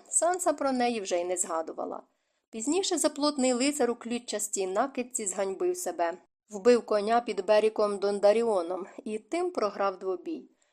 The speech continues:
Князь Берік переклав сідло на нового огиря, з якого і злетів одразу ж від списа Тороса, жерця з миру.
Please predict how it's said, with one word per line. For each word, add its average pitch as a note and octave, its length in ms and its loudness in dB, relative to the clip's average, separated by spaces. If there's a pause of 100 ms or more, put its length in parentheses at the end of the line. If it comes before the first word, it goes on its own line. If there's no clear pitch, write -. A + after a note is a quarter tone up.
Князь G3 340 2
Берік A3+ 420 6
переклав G#3+ 520 4
сідло G#3+ 380 0
на G3 120 4
нового G3 540 0
огиря, A#3+ 560 2
з G#3 140 -4
якого D4 340 0
і A#3+ 120 -4
злетів G#3 600 0
одразу C4 560 -2
ж B3 100 -8
від A3 160 -8
списа G3 440 2
Тороса, F3+ 680 0 (240)
жерця G#3 540 2
з G#3+ 100 -2
миру. F#3+ 460 -4